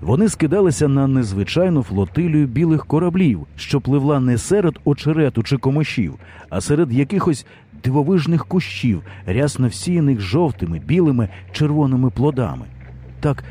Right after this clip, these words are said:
незвично виглядали крони дерев напівзатоплених садків.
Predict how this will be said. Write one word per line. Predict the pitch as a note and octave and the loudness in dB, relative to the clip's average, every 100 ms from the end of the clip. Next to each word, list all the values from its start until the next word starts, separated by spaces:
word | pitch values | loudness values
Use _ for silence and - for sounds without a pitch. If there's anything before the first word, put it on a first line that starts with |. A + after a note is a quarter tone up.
| - | -4
незвично | C3+ E3 C#3+ F3 - B2+ | 2 2 4 2 2 0
виглядали | B2+ A#2+ C3 C#3+ C3 | 2 2 2 2 0
крони | - B2+ C3+ G#2 | 0 2 2 0
дерев | E2+ A2 E3+ - - - | 0 2 2 -2 -6 -2
напівзатоплених | C3+ C#3 C3 G#2+ A#2 B2+ G2+ G2+ G2 | 0 0 0 0 0 0 -2 -2 -2
садків. | - F#2 - C#2 | -4 -6 -8 -12